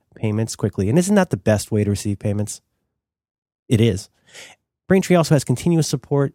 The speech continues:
That, they got fast payouts. That means you'll be prepared as your company grows from your first dollar to your billionth. Braintree is even helping solve the problem of mobile cart abandonment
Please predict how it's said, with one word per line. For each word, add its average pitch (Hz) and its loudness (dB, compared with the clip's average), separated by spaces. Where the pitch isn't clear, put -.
That, 127 -2
they 123 -2
got 110 -6
fast 240 -2
payouts. 220 0
That 175 0
means 190 2
you'll 202 4
be 180 -2
prepared 180 0
as 160 0
your 151 -6
company 160 -2
grows 160 0
from 165 -4
your 139 -2
first 165 -2
dollar 165 4
to 160 -6
your 131 2
billionth. 202 0
Braintree 262 0
is 202 2
even 208 4
helping 208 -2
solve 190 2
the 185 2
problem 170 2
of 127 2
mobile 170 2
cart 160 0
abandonment 120 -2